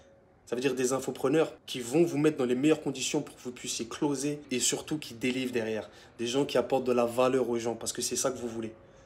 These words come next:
C'est ça que vous voulez. Vous voulez apporter de la valeur comme on vous en a apporté quand vous avez intégré le programme.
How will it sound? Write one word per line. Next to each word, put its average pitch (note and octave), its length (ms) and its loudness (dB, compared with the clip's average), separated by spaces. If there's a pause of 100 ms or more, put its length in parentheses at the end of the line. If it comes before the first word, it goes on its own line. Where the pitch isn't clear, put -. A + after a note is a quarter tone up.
C'est - 140 -4
ça C#3+ 160 4
que B2 60 0
vous B2 100 -6
voulez. B2 180 -4
Vous A2 180 -4
voulez B2 200 -2
apporter B2 340 -2
de B2 40 0
la A#2+ 80 2
valeur B2+ 300 0
comme D3+ 200 8
on C#3+ 60 2
vous B2+ 180 -2
en B2+ 100 0
a B2+ 40 2
apporté B2 320 -4
quand B2+ 120 -6
vous A#2 100 -6
avez A2+ 120 -4
intégré A2 240 -8
le A2 60 -10
programme. G#2 300 -12